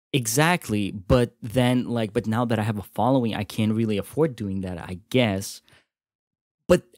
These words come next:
actually, I guess I can, because your mo-, like, the way it works, you don't have, like, a, you have a following tab, but mostly people just scroll the For You page, and it's, like, a recommended. It's basically, TikTok is what YouTube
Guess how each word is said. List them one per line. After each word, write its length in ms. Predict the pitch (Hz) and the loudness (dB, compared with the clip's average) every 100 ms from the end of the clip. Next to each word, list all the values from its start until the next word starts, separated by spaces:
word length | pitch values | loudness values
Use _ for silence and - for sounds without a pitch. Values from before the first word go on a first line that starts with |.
| - | -4
actually, 520 | - - 214 208 185 - | -2 2 4 4 4 2
I 100 | 170 | 4
guess 280 | 185 208 | 4 2
I 100 | 190 | 2
can, 560 | 160 - 160 175 240 277 _ _ _ _ - | -2 2 4 6 4 0 _ _ _ _ -4
because 500 | 180 208 202 170 - _ _ _ _ - | -2 0 0 0 -8 _ _ _ _ -6
your 380 | 131 170 185 - | 0 2 2 0
mo-, 240 | 151 151 160 | 0 0 0
like, 260 | 151 147 - | 0 -2 -4
the 140 | 135 160 | -2 0
way 160 | 165 202 | 2 0
it 160 | 180 | 0
works, 340 | 147 185 - - | 0 -2 -2 -4
you 160 | 143 | 0
don't 140 | 190 185 | 4 4
have, 240 | 196 202 | 2 -2
like, 140 | 180 165 | -2 -4
a, 100 | - | -2
you 120 | 156 | 0
have 180 | 147 190 | 0 0
a 60 | 135 | -4
following 560 | - 131 202 180 147 | -2 0 2 4 4
tab, 360 | 131 123 117 117 _ - - | 2 0 -2 -4 _ -20 -10
but 160 | - 123 | -6 -2
mostly 300 | 143 170 - | 0 0 -2
people 200 | 156 143 | -4 -4
just 140 | 127 | -6
scroll 160 | - 151 | -4 -2
the 80 | 135 | -2
For 260 | - 143 | 0 2
You 260 | 117 131 190 | 4 4 2
page, 320 | - 113 104 - | 4 2 2 0
and 100 | 113 | -2
it's, 140 | 120 | 0
like, 160 | 123 113 | -4 -4
a 60 | |
recommended. 640 | 101 123 - 117 160 117 92 | -2 -2 0 2 2 2 0
It's 180 | 131 - | -2 -2
basically, 360 | 127 196 202 | 0 2 2
TikTok 260 | 175 196 185 | 0 0 0
is 140 | 147 | 2
what 100 | 147 | 2
YouTube 400 | 104 135 - 170 | 2 0 2 2